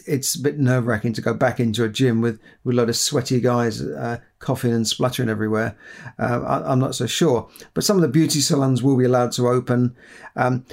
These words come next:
there's the Eat Out to Help Out or Meal Deal scheme, as it's been dubbed. This is where in August, if you go out and have a meal, you can get a fifty percent discount, up to ten pound per person. Uh, the big news on property is that stamp duty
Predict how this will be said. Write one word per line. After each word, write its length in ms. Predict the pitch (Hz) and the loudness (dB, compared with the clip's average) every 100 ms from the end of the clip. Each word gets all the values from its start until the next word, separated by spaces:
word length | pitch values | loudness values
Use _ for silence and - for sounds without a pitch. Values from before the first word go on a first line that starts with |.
| - | -4
there's 200 | - 127 | 0 0
the 120 | - | 0
Eat 260 | 208 202 170 | 0 0 2
Out 260 | 156 156 - | 0 0 0
to 100 | 143 | 2
Help 300 | 170 170 151 | 2 2 2
Out 320 | 139 143 - | 2 0 -2
or 160 | 151 123 | 0 4
Meal 320 | 139 156 147 | 4 6 4
Deal 320 | 123 160 156 | 4 4 4
scheme, 540 | 139 - 131 123 123 135 | 0 0 2 4 2 0
as 200 | - 127 | -2 -4
it's 120 | - | -2
been 240 | 120 110 | 0 0
dubbed. 380 | 123 131 123 - - - - - | 2 0 -2 -12 -18 -20 -20 -4
This 160 | 135 135 | -2 0
is 120 | 127 | 2
where 200 | 131 120 | 2 4
in 80 | 127 | 4
August, 340 | 156 147 139 | 4 4 2
if 80 | 127 | 0
you 60 | 127 | 2
go 120 | 131 | 2
out 200 | 131 135 | 2 0
and 160 | 123 | 0
have 120 | 117 117 | 0 0
a 60 | |
meal, 320 | 123 143 143 | 2 4 4
you 80 | 135 | 4
can 60 | 113 | 2
get 100 | 120 | -2
a 140 | 131 | 0
fifty 180 | 127 117 | -2 -2
percent 300 | 110 120 131 | -2 -2 0
discount, 500 | 143 135 143 131 - | 0 0 0 -2 -4
up 120 | 139 | -8
to 100 | - | -6
ten 260 | - 120 110 | -2 0 0
pound 240 | 117 110 | 0 -2
per 80 | 113 | -6
person. 760 | - 151 147 143 143 139 135 - - - - - - | -4 0 2 2 2 2 0 -6 -20 -20 -20 -20 -4
Uh, 120 | - 147 | -2 0
the 120 | 165 | 0
big 180 | 220 175 | 0 4
news 360 | 165 151 131 | 4 4 2
on 240 | - 147 123 | 0 -2 -2
property 440 | - 170 123 - | 0 0 0 0
is 100 | 139 | 0
that 80 | - | 0
stamp 360 | - 151 151 135 | 0 2 0 2
duty 580 | 139 127 135 127 123 | 0 2 0 2 0